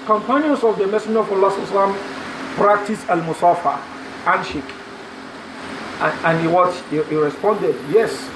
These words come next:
they will do that. So handshake was common. And that's why it was said that كان أصحاب رسول الله صلى الله عليه وسلم إذا تلاقوا تصافحوا.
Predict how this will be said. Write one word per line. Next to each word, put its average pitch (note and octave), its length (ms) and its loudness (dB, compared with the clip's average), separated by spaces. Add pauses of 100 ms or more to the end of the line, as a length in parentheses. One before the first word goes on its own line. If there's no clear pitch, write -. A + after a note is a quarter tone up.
(400)
they D#3 80 2
will D3+ 120 4
do D#3+ 200 2
that. - 220 0 (1600)
So G3 160 2
handshake A3 480 2 (580)
was - 200 -10
common. G#3+ 280 0 (1080)
And D3+ 120 2
that's G#3 220 6
why G3 260 4
it F#3 200 -6
was D#3+ 120 -4
said G#3 280 2
that E3 140 -2 (180)
كان G#3 280 4
أصحاب F3+ 540 0
رسول F#3+ 320 -2
الله F3+ 300 -2 (100)
صلى D#3+ 160 2
الله E3 200 4
عليه E3+ 120 2
وسلم A3+ 560 6 (1080)
إذا F#3+ 520 4
تلاقوا F#3+ 800 4
تصافحوا. E3+ 720 0